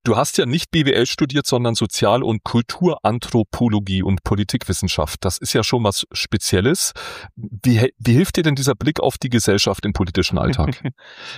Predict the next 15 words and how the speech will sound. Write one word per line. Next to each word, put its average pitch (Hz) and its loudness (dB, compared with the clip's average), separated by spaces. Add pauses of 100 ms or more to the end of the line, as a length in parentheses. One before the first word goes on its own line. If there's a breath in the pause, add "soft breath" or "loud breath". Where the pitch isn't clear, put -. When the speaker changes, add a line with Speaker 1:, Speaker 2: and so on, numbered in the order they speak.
(480 loud breath)
Speaker 2:
Ja, 113 2
ich 107 -2
wollte 131 2
grad 117 -2
den, 117 -2
ich 117 -8
wollte 127 0
grad 113 -2
sagen, 120 0
bin 117 -2
quasi 113 0
ausgebildeter 113 -2
Taxifahrer. 104 -4
Speaker 1:
Ja. 107 0
Speaker 2:
Ähm, 104 -2